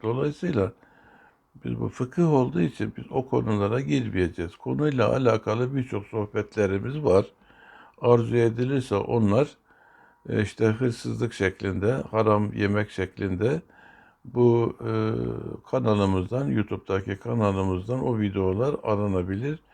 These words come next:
dinlenebilir. Değerli kardeşlerim, İslam'ın getirdiği iktisadi bir düzen vardır, sosyal bir düzen vardır. Bunun temelinde kardeşlik vardır.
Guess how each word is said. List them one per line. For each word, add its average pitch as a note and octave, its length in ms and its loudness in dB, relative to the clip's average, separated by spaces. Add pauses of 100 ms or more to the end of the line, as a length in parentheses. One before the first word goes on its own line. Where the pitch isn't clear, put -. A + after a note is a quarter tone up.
(380)
dinlenebilir. G2 880 0 (1700)
Değerli F#3 240 6
kardeşlerim, E3+ 720 6 (340)
İslam'ın E3 520 0
getirdiği D3+ 880 2
iktisadi C3+ 840 -2
bir B2+ 180 0
düzen G#2+ 400 2
vardır, - 520 -4
sosyal B2 640 -2
bir A2 140 -2
düzen G2+ 440 0
vardır. E2 500 -6 (100)
Bunun A2+ 360 -2
temelinde A2 640 2
kardeşlik G2+ 640 -2
vardır. E2+ 560 -6